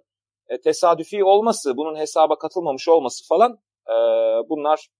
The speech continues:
bana kalırsa söz konusu değil. İkinci, e, olarak da söylemek istediğim tabii dili çok önemli.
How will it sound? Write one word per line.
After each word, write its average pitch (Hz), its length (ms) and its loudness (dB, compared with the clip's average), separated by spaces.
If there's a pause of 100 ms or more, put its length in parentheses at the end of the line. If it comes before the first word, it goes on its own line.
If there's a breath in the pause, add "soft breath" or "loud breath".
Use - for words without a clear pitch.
bana 143 220 -2
kalırsa 131 360 -6
söz 151 240 -8
konusu 143 380 -12
değil. 120 160 -4
İkinci, 139 520 -10 (240)
e, 110 260 -6
olarak 123 300 4
da - 100 -20
söylemek 135 360 -2
istediğim 202 300 -8
tabii 151 260 0
dili 151 220 0
çok 143 240 0
önemli. 110 460 0